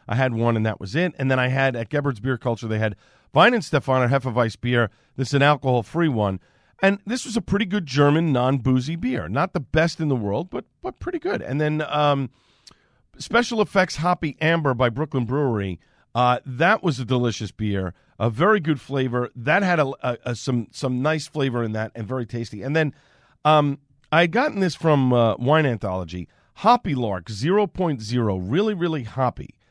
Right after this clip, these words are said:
Uh, Simcoe and Citra hops. This is from Hop Lark, a double dry hopped, uh, version of an I P A, but it's made with black tea, decaffeinated black tea. That was fantastic. It had a beer-like quality,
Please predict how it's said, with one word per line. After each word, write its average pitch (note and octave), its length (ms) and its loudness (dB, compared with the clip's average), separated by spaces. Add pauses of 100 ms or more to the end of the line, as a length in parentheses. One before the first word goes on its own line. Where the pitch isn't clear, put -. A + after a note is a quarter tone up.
(200)
Uh, G2+ 260 -4
Simcoe G#3 800 -4
and B2 160 -8
Citra B2+ 420 -4
hops. E2 240 -10
This F3 180 -10
is A3 80 -10
from D#3+ 220 -4
Hop C#3+ 300 0
Lark, C#2 280 -12 (360)
a A#2+ 100 2
double F#3 320 4
dry D#3 320 2
hopped, B2 420 0 (400)
uh, A#2 200 2
version C#3+ 400 0
of A#2+ 80 2
an A2 160 -4
I C3 160 -2
P A#2+ 260 -6
A, F#2 240 -4 (460)
but D3 240 2
it's C#3+ 160 -4
made D#3 580 2 (300)
with A#2+ 240 0
black E3+ 480 -2
tea, F3 360 -4
decaffeinated E3 840 -2
black C3 280 -2
tea. - 380 -6 (520)
That A3 140 0
was - 120 -8
fantastic. - 1000 -8 (640)
It E3 140 6
had F#3 180 8
a E3 60 8
beer-like E3 720 2
quality, G2+ 600 0